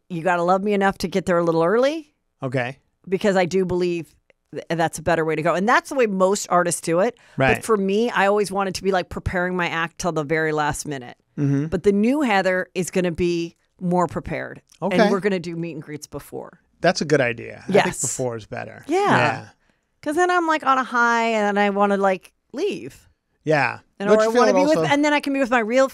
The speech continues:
Speaker 1: like, eh, not real friends, but my friends that are, like,
Speaker 2: Right.
Speaker 1: family and friends that are in that city.
Speaker 2: Mm-hmm.
Speaker 1: We, I can s-, visit with them. I wouldn't have them come before.
Speaker 2: But don't you feel it spoils it a little bit that they've seen you before you walk out on stage? Like, it's supposed to be the,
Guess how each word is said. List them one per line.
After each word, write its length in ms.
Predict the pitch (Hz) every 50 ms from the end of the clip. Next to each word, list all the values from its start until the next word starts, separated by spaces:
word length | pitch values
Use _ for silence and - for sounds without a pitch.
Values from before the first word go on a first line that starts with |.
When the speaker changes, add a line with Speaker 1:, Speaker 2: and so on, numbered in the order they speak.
| - -
Speaker 1:
like, 220 | 226 214 208 - - -
eh, 80 | 190 214
not 240 | 196 185 160 123 147
real 160 | 165 147 151
friends, 260 | - - 135 147 147
but 140 | - 190 175
my 120 | 214 208
friends 400 | - - - 226 214 214 214 -
that 100 | 214 196
are, 60 | 185
like, 160 | 160 135 123 110
Speaker 2:
Right. 100 | 101 -
Speaker 1:
family 300 | 262 247 240 233 220 208
and 80 | 196
friends 240 | - 202 185 175 170
that 80 | 180 165
are 80 | 170
in 200 | - 190 196 185
that 200 | 180 170 127 98 -
city. 520 | - - 185 170 156 156 147 147 147 - _
Speaker 2:
Mm-hmm. 340 | 143 131 127 131 123 127 135 - _ -
Speaker 1:
We, 180 | - - - -
I 100 | 190 190
can 140 | - 202 185
s-, 180 | - - - - _ _ _
visit 300 | 175 185 190 - 180 -
with 220 | 180 170 - - -
them. 300 | 208 190 180 170 160 165
I 80 | 170
wouldn't 240 | 170 185 175 165 170
have 180 | 175 175 151 135
them 220 | 175 180 185 190
come 180 | - - 165 147
before. 540 | 139 147 - - - - 127 123 160 190 - _ _ _ _ _ _ _
Speaker 2:
But 100 | - 160
don't 80 | 190 208
you 60 | 185
feel 160 | - 202 185 165
it 40 | -
spoils 540 | - - - - 147 151 143 143 147 135 -
it 60 | 139
a 20 | 135
little 220 | 135 135 135 135
bit 120 | 127 139 135
that 80 | 120 123
they've 180 | 123 120 110
seen 380 | - - - 135 135 131 131 131
you 120 | 131 127
before 240 | 117 117 - - 127
you 100 | 120 117
walk 220 | 117 120 120 113 -
out 120 | 120 117 117
on 100 | 117 117
stage? 460 | - - - 117 117 123 127 117 117
Like, 180 | 117 110 -
it's 100 | 127 -
supposed 280 | - - 139 135 120 -
to 60 | - 120
be 100 | 127 120
the, 160 | 113 110